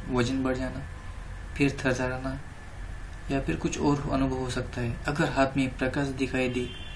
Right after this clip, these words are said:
समझ जाना चाहिए काजल लग चुकी है। इस तरीके से आप जान सकते हैं। मित्रों, दस या बीस पायरों में से एक ही पायरों को काजल लगती है।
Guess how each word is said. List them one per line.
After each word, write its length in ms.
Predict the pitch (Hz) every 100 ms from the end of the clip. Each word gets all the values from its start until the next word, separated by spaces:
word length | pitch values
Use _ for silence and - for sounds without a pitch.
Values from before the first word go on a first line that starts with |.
| - - - - - -
समझ 180 | 135 139
जाना 260 | 135 131
चाहिए 340 | 127 127 123 143 - - - - - -
काजल 220 | 120 123
लग 280 | 131 127 120
चुकी 360 | - - 123
है। 100 | 120 - - - - - - - -
इस 200 | 135 -
तरीके 260 | 143 135 135
से 160 | -
आप 280 | - 135 131 -
जान 220 | 135 131
सकते 360 | - - - 120
हैं। 260 | 123 - - - - - - - - - - - - - - - - - - - - - - - - - - - - - - - - -
मित्रों, 380 | 151 143 - 160 - - - - - - 135
दस 220 | 143 143
या 80 | 156
बीस 240 | 139 147
पायरों 320 | 143 139 135
में 160 | 139 139
से 200 | - 131
एक 120 | 139 143
ही 120 | 147
पायरों 380 | 143 131 127 123
को 240 | 135 131 - 131
काजल 180 | 123
लगती 460 | 127 127 120 - 120
है। 100 | 120